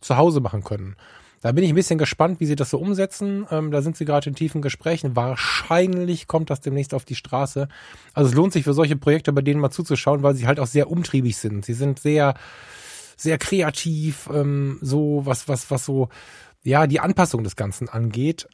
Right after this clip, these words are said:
Aber was sie nicht wollen, das finde ich total spannend, sie sagen, bei aller Liebe für die Wohnzimmerkonzerte, die die Musiker gerade geben,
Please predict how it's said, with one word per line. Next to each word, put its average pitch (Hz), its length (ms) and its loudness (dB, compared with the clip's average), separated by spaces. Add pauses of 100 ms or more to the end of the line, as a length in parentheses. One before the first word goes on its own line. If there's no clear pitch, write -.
(120)
Aber 170 380 4
was 170 120 2
sie 117 100 0
nicht 143 260 -4
wollen, 202 220 0
das 160 100 -4
finde 135 140 -2
ich - 40 -12
total 131 280 -2
spannend, 180 420 -2
sie 151 120 -6
sagen, 147 460 0 (120)
bei 131 180 0
aller 190 480 2 (580)
Liebe 190 460 2
für - 160 -4
die 151 160 0
Wohnzimmerkonzerte, 196 840 -2
die 143 80 -2
die 135 80 2
Musiker 180 380 2
gerade 185 300 0
geben, 180 440 -2